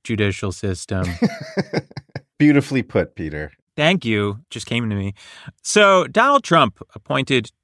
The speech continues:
Speaker 1: two hundred and twenty-six federal judges during his
Speaker 2: Mm-hmm.
Speaker 1: presidency. Of those, fifty-four were appeals court judges. To put that in perspective, it's about a quarter of all federal judges
Speaker 2: Mm-hmm.
Speaker 1: and a third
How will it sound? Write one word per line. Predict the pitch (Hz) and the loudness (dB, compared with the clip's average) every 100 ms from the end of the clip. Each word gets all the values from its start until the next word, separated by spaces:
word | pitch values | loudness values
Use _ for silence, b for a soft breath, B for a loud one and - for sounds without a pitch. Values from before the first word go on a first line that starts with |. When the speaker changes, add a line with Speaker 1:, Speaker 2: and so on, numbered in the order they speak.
| - | -4
Speaker 1:
two | 277 269 | 0 2
hundred | 220 196 180 170 | 2 2 4 2
and | 113 | -2
twenty-six | 104 139 131 135 - 107 - | -4 -2 -2 -4 -2 -2 -4
federal | - 110 101 98 | -6 -2 0 0
judges | 95 92 95 90 - _ | -2 -4 -4 -8 -12 _
during | 101 95 92 | -4 -2 -2
his | 92 | -4
Speaker 2:
Mm-hmm. | 76 | -6
Speaker 1:
presidency. | 95 90 92 90 92 90 _ b b b b b | -6 -6 -8 -8 -8 -10 _ b b b b b
Of | 151 147 | 2 4
those, | 139 147 240 285 - - - | 4 6 4 2 -6 -10 -18
fifty-four | - - 127 - 113 - 127 107 101 98 - | -8 -4 -4 -2 -6 -2 2 4 4 0 -4
were | 113 | -4
appeals | 101 - 113 104 98 | -4 -6 -6 -6 -6
court | - 101 92 - | -10 -10 -10 -12
judges. | - 101 90 95 87 - _ _ | -12 -10 -8 -10 -12 -16 _ _
To | - | -10
put | 139 147 | -6 -2
that | 127 117 | 0 0
in | 104 | -4
perspective, | 113 - 151 147 143 127 _ _ _ | -8 -6 -4 -2 -4 -6 _ _ _
it's | - | -10
about | 117 104 151 175 175 165 - _ - | -10 -4 0 4 4 2 -4 _ -10
a | 113 - | -10 -10
quarter | - 202 196 175 131 123 - | -2 2 4 4 2 0 -6
of | 123 110 | -8 -4
all | 127 131 131 135 139 _ | 2 4 4 2 -2 _
federal | - 120 113 110 | -2 -2 0 -2
judges | 101 110 95 101 92 - - _ - | 0 0 0 -2 -4 -6 -16 _ -6
Speaker 2:
Mm-hmm. | 98 | -2
Speaker 1:
and | 104 101 92 - | 0 0 -4 -8
a | 104 98 95 98 | -6 -4 -4 -6
third | - - 156 127 90 | -6 2 4 4 2